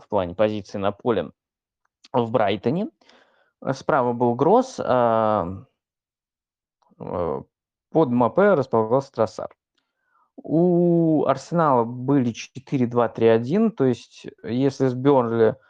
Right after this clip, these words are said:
Артета сыграл с достаточно открытым центром, с одним Томасом Парти и Эдегором Смит-Роу и Пепе, то последние два матча он перешел на четыре два три один, более осторожный вариант,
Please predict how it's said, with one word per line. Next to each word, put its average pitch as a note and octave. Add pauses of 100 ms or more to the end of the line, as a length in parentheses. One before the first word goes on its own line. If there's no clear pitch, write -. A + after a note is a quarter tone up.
(180)
Артета B2
сыграл A#2
с G#2+
достаточно A2
открытым A2+
центром, B2+
с -
одним A#2
Томасом A2+
Парти A2+
и - (460)
Эдегором A#2
Смит-Роу A2+
и A#2 (100)
Пепе, E3
то A#2 (160)
последние C3
два B2+
матча E3+
он B2+ (460)
перешел B2+
на A#2+
четыре A#2+
два A#2
три -
один, B2
более C3+
осторожный A2
вариант, G#2